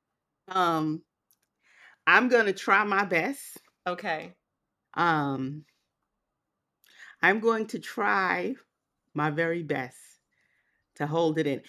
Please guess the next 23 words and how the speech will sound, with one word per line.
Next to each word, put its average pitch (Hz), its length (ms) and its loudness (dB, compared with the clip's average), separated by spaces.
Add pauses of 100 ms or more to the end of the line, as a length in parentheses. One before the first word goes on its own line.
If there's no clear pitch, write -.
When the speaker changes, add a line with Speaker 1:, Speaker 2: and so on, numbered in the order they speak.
(160)
Speaker 1:
And 180 120 6
I 269 160 8
read 254 200 2
this 233 160 0
a 202 40 -4
whole 202 220 2
bunch 185 260 0
of 165 60 -18
times 185 360 2
because 165 280 -6
I 151 120 0
wanted 165 300 -2
it 160 160 -4
to - 60 -8
be 160 220 -6
perfect, 156 640 -4
because 143 400 -4
this 160 220 -6
is 147 220 -6
going 156 400 -2
in 147 380 0
our 143 220 0
anthology. 156 840 -4